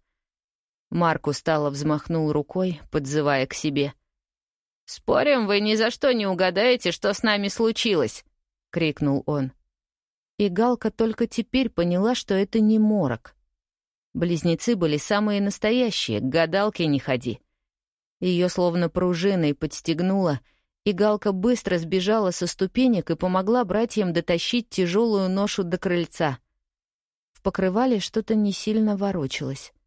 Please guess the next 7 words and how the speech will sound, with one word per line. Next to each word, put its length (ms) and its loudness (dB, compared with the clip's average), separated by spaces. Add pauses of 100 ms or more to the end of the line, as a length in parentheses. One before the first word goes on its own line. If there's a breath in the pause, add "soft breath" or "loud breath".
(680)
Добрыня 560 2
сел 280 0
на 200 0
землю, 520 0 (120)
едва 480 0
братья 440 0
остановились, 880 -2